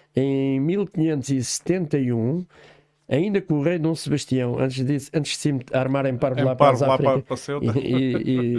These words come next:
Speaker 1: e,
Speaker 2: <laughs>
Speaker 1: enfim, depois ficou por lá e vieram os, os filipinos, essas coisas. Mas nessa altura Portugal aboliu a es-, a escravidão, sabes aonde? Dos ameríndios no Brasil.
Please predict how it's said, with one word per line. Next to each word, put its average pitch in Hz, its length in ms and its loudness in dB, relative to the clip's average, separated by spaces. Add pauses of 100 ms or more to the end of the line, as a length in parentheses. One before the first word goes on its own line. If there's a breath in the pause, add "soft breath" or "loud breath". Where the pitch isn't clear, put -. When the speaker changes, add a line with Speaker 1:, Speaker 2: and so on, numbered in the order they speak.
Speaker 1:
e, - 40 0
Speaker 2:
<laughs> - 20 2
Speaker 1:
enfim, 139 280 -2
depois - 180 -6
ficou 123 240 -2
por 135 160 0
lá 156 260 -2 (400 loud breath)
e 127 140 -2
vieram 120 540 0
os, 104 280 -8
os 123 240 -6
filipinos, 143 440 -2
essas 131 240 -4
coisas. 170 260 -2 (560 loud breath)
Mas 147 320 0 (100)
nessa 180 300 0
altura 175 280 -2
Portugal 156 420 -2
aboliu 151 420 0
a 143 40 2
es-, - 140 -4 (120)
a - 120 0
escravidão, 135 720 -2
sabes 131 300 -2
aonde? 143 320 -2 (580 soft breath)
Dos 143 240 0
ameríndios 147 520 0
no 143 120 0
Brasil. 135 520 -2